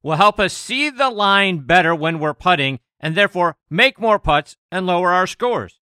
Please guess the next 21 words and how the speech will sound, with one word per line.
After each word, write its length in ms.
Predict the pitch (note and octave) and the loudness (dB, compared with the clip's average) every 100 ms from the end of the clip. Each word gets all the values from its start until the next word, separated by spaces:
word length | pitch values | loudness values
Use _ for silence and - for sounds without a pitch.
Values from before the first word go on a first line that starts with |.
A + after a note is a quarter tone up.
| _ _ _ | _ _ _
See 240 | - B3+ | -8 -6
for 140 | B3 B3+ | -4 -4
yourself 420 | A#3 - F#3+ - | -4 -2 -2 -2
why 200 | D#3+ D#3 | -2 -2
Jim 280 | B2 E3 D#3+ | -4 -6 -6
Furyk 400 | D3 D#3 C#3+ C#3 | -6 -4 -4 -6
and 120 | C3 | -2
I 200 | B2+ B2 - | -2 -2 -2
are 160 | B2+ | -4
big 300 | G#2+ C3+ A2+ | -4 -8 -8
fans 420 | C3+ B2 G2+ F#2 _ _ _ | -6 -6 -6 -8 _ _ _
by 120 | C#3+ | -4
going 320 | C3+ G3+ A3 G3 | -2 0 0 0
online 380 | E3+ C#3+ B2 | 0 0 0
to 100 | B2 - | -2 -4
on 240 | E3 G#3+ | -2 -2
point 300 | - G3 E3+ | -2 -4 -4
golf 320 | C3 C3+ A#2+ - _ G#2+ | -2 0 0 -6 _ _
dot 300 | A#2+ A#2+ A#2 | -2 -2 -4
U 220 | A2+ G#2 | -10 -8
S. 320 | F#2+ - _ | -10 -12 _